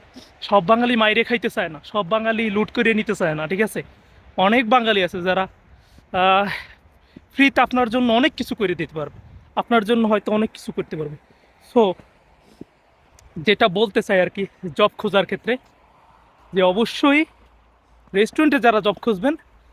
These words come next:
অবশ্যই এই জিনিসটা মাথায় রাখবেন। রেস্টুরেন্টের ব্রাঞ্চে জব খোঁজার জন্য সকালের দিক দিয়ে যাবেন, তাহলে আশা করি যে জব পাইতে খুব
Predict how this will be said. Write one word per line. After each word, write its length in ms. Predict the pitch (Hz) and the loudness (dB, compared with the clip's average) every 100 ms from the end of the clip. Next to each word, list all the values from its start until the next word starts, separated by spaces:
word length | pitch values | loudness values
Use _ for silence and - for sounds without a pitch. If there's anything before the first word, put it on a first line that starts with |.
| _ - 185 | _ -8 -4
অবশ্যই 320 | 214 - 233 | -4 -2 -2
এই 40 | 196 | 0
জিনিসটা 220 | 220 - 208 | -2 0 0
মাথায় 200 | 214 226 | 2 2
রাখবেন। 260 | 220 277 294 - _ _ _ _ - | 0 -4 -6 -10 _ _ _ _ -6
রেস্টুরেন্টের 500 | 202 - 240 233 240 185 | -4 -4 -4 -2 -2 -2
ব্রাঞ্চে 260 | 226 220 226 | -2 -2 -2
জব 120 | 220 - | -4 -2
খোঁজার 220 | 214 226 214 | -4 -4 -2
জন্য 140 | 240 320 - _ _ _ _ - | -2 -2 -4 _ _ _ _ -6
সকালের 380 | 208 196 214 208 180 | -2 2 2 2 -2
দিক 100 | 175 | -4
দিয়ে 140 | 202 202 | -2 0
যাবেন, 200 | 202 220 339 - - _ - - - - | 2 0 -2 -6 -20 _ -20 -20 -20 -4
তাহলে 280 | 190 185 196 190 | 0 2 2 2
আশা 120 | - 190 | 0 -4
করি 120 | 208 226 | -4 -2
যে 40 | 226 160 | -2 0
জব 120 | 196 - | -2 -2
পাইতে 200 | 202 - - | -4 -4 -8
খুব 120 | 214 | -10